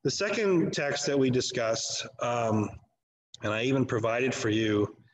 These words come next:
um, some material, uh, to look at, uh, some quotes, was we kind of made a pivot. And so part of the,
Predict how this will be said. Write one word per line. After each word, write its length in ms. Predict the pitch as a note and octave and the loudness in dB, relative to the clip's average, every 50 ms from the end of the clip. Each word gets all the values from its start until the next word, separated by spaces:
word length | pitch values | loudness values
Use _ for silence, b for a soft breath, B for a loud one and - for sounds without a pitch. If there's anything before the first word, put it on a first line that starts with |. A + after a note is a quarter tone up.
| b b b b b _ _ _ | b b b b b _ _ _
um, 340 | - A2+ A2+ A2+ G#2+ G#2+ A#2 | -4 -2 0 0 2 2 0
some 240 | A2+ - - B2 A2 | 0 0 0 2 2
material, 1000 | G#2 G2+ - - - D3+ D3 D3 C#3+ C3+ B2 A2 G#2+ G#2 G2+ F#2 - - - - - - | 2 0 0 -2 -2 0 2 2 2 2 2 4 4 2 2 0 -2 -6 -10 -10 -6 -4
uh, 320 | A#2+ A2+ A2 G#2+ G#2 G2+ | -2 0 0 0 0 -2
to 140 | G2+ - A2+ | -2 0 0
look 300 | G#2 G#2+ B2 C#3+ A#2 - | 2 2 2 2 0 -2
at, 380 | B2 A2 G#2+ G2+ A2 A2 - - | -2 0 0 0 -2 -2 -4 -6
uh, 40 | C3+ | -6
some 200 | A2+ - A2 G#2 | -4 -2 -2 -2
quotes, 640 | - - - B2+ A#2+ A#2 A#2+ - - - - - - b b b b b b b b b b b b b b b b _ | -2 -2 0 0 2 2 0 -2 -4 -6 -8 -8 -10 b b b b b b b b b b b b b b b b _
was 600 | - - - C3+ C#3 C#3 C3+ C3 B2+ - - - - | -2 0 0 2 2 0 0 0 -2 -2 -4 -2 0
we 160 | D3 C#3+ C3+ | 0 0 0
kind 180 | B2 - E3+ D#3+ | 0 0 0 0
of 60 | D#3 | 0
made 160 | D3 D3 C#3+ | 0 2 2
a 80 | C3+ A2+ | 0 0
pivot. 480 | - - - F#3 E3 C3 A#2 G2+ G2 - | -2 -2 -2 0 0 2 0 0 0 0
And 160 | B2 A#2+ A#2 | 0 0 0
so 160 | - D3 C3+ | 0 0 -2
part 280 | - - E3 E3 E3 E3+ | 0 0 -2 0 0 0
of 180 | E3 C#3+ C3 | 2 2 2
the, 420 | C3 C3 B2 A#2 A2+ A2+ A2 G#2+ | 2 2 2 2 2 2 0 0